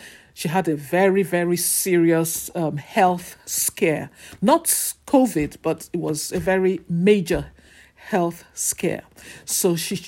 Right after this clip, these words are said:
told me of how, um, when she was in the hospital,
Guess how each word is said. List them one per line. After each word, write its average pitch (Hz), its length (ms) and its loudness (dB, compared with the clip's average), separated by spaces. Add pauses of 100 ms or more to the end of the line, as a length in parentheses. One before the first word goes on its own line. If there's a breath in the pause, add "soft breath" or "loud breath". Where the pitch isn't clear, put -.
(140)
told 247 320 0
me 196 160 0
of 156 160 -6
how, 180 480 -6 (560 soft breath)
um, 156 300 -2
when 196 140 0
she 202 120 -10
was 165 180 -6
in 147 60 -8
the 143 100 -8
hospital, 175 800 -8